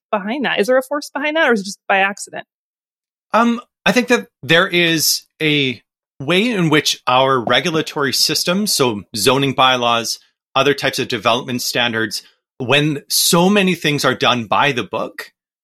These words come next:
Speaker 2: and that book is very detailed and very onerous, the challenge is, is that there is a high bar of entry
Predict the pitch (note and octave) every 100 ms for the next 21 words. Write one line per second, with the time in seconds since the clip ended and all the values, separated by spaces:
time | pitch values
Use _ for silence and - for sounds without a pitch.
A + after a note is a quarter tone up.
0 | _ C#3+ C#3+ C3+ A#2+ D#3 F3+ D3 G2+ A#2
1 | C#3+ B2+ B2 C#3+ - D#3 D3+ A#2+ A#2 A2
2 | A#2 A2+ A2 E3 B3 B3+ - _ _ _
3 | C#3+ C#3 - F#3+ G3 D3+ C#3 A#2 C#3+ D3
4 | B2+ - C3+ C#3 C3+ C3 A#2+ - C#3+ D#3
5 | E3+ A#2 B2 D3 C#3+ A#2+ - A#2+ C#3 -
6 | A3